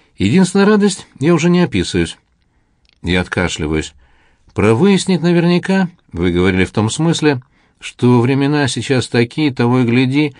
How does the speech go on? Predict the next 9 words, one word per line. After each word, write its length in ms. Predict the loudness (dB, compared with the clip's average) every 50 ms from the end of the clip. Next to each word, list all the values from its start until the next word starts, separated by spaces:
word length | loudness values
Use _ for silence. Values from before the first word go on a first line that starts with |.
| _ _ _ _ -14
в 80 | -8
суд 280 | -4 0 0 0 0 0
на 120 | 0 0
тебя 280 | 0 0 0 0 0 0
подадут, 520 | 0 -2 0 0 0 0 0 -2 -2 -4 _ _ _ _ _ _ _ _
поэтому 340 | -2 -2 -2 0 0 0 2
лучше 300 | 2 2 0 0 -2 -2
прикрыть 420 | -2 -2 -2 0 0 -2 -2 0
задницу. 600 | 0 0 0 0 0 -2 -2 -4 -4 -6 -8 -8